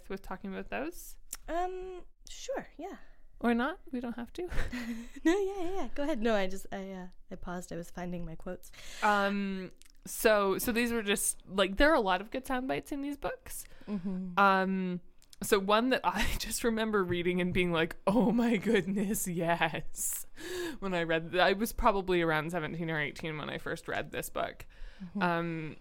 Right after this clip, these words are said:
Speaker 1: uh, so this is in the s-, third one, I think. Um, the quote is, "Lena loved her mother and depended on her mother, and every single word her mother said annoyed her."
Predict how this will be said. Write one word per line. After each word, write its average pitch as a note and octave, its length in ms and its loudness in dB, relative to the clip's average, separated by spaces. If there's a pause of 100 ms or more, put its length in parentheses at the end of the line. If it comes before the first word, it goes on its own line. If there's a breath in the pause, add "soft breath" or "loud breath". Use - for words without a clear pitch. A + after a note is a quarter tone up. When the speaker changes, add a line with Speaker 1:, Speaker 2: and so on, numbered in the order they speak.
(300)
Speaker 1:
uh, F3+ 140 6
so F3 160 -2
this A#3 180 2
is B3+ 140 -2
in A#3+ 160 2
the A#3 60 4
s-, - 440 0 (100)
third B3 460 0
one, D#4+ 240 -2
I E4 180 0
think. - 580 -2
Um, F#3 320 4
the F#3+ 100 0
quote F#3+ 240 0
is, F3+ 280 -2 (280)
"Lena G3 280 0
loved C4 340 2
her F4 100 0
mother A3 400 0
and G#3 120 -4
depended F3+ 460 2
on D#3+ 120 -2
her F3+ 100 -2
mother, D#3 480 0
and F#3 260 -4
every A#3+ 380 -2
single A3 420 0
word F3+ 360 -2
her G3 80 0
mother E3 340 0
said D3+ 300 -4
annoyed D#3 460 -6
her." F3 240 -4